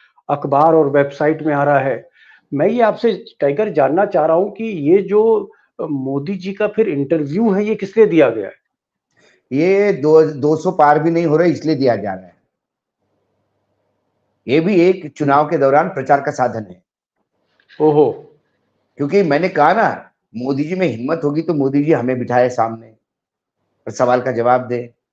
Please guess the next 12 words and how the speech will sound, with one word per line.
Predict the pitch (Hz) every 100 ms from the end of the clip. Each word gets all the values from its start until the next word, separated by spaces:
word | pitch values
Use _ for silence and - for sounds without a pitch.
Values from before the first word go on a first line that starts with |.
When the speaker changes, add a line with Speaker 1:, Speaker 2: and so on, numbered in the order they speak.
| _ _ _ _ _ -
Speaker 1:
तो |
टाइगर, | 143 147 151 185
ये | 170 175 180 185
इंटरव्यू | 156 143 165 175
क्या | 180
जाते | 151 139 131 170
हुए | 175
प्रधानमंत्री | 175 147 131 160 151 139 165
का | 170
लगा | 156 160
आपको | 160 160
इंटरव्यू? | 147 147 175